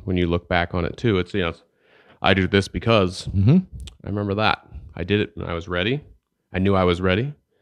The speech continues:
Speaker 2: Yeah.
Speaker 1: And there I will not go back to believing just by faith. I
Speaker 2: Right.
Speaker 1: know by the changes
Speaker 2: Yeah,
Speaker 1: in my
Speaker 2: and,
Speaker 1: life.
Speaker 2: and
Speaker 1: And
Speaker 2: if you're thinking about
Speaker 1: Yeah.
Speaker 2: baptism, uh, find, find, uh, a person, uh, an adult, a believer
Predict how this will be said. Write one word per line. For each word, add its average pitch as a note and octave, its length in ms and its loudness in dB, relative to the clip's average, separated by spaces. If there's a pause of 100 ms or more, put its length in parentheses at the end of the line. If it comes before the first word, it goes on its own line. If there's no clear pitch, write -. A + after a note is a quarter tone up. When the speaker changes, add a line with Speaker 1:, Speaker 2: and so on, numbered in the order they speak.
(260)
Speaker 2:
Yeah. G#2+ 180 -2
Speaker 1:
And F2+ 180 4
there F2 140 4
I F#2 60 4
will F2+ 140 2
not F#2 140 2
go F2+ 120 0
back F#2+ 340 0
to F2 360 -2 (760)
believing F#2+ 340 2
just F2 160 -2
by F2 120 -4
faith. B2 280 -4 (200)
I - 60 -2
Speaker 2:
Right. D#2+ 80 6
Speaker 1:
know F2 240 2 (880)
by F#2+ 200 -6
the F#2 100 -10
changes G2+ 440 -4
Speaker 2:
Yeah, B2 140 4
Speaker 1:
in F#2+ 60 0
my A2+ 60 0
Speaker 2:
and, B2 80 6
Speaker 1:
life. A2+ 100 2
Speaker 2:
and A#2+ 180 -2 (100)
Speaker 1:
And - 140 -16
Speaker 2:
if A#2+ 180 0
you're F3+ 100 8
thinking F3 300 6
about D3 200 8
Speaker 1:
Yeah. C3 180 6
Speaker 2:
baptism, D#3 480 2 (460)
uh, A#2+ 180 2
find, D#3+ 460 4
find, D#3 400 4
uh, G#2+ 360 4 (220)
a A2 100 0
person, D3 600 4 (140)
uh, F#2+ 260 0
an F#2+ 80 -2
adult, A#2 500 6 (460)
a G2 80 -2 (160)
believer C#3 580 6